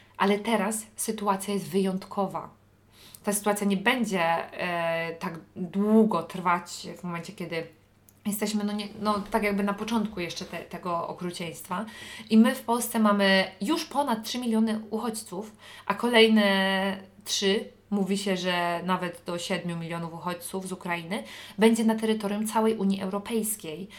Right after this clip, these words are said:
na emigracji, z walizką w ręce. Więc my potrzebujemy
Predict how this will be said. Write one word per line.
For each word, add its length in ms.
na 180
emigracji, 880
z 80
walizką 500
w 40
ręce. 380
Więc 280
my 260
potrzebujemy 880